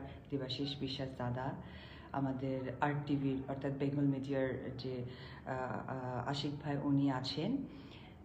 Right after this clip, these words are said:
সাথে সাথে এই প্রথম মনে হচ্ছে যে আসলে বাংলা চলচ্চিত্র আমরা যে এক পরিবার, তার বহিঃপ্রকাশ হিসেবে আমি দেখেছি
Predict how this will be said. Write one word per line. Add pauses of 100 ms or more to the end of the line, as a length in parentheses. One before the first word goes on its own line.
(200)
সাথে
সাথে
এই
প্রথম
মনে
হচ্ছে
যে
আসলে
বাংলা
চলচ্চিত্র
আমরা
যে
এক
পরিবার,
তার
বহিঃপ্রকাশ
হিসেবে
আমি
দেখেছি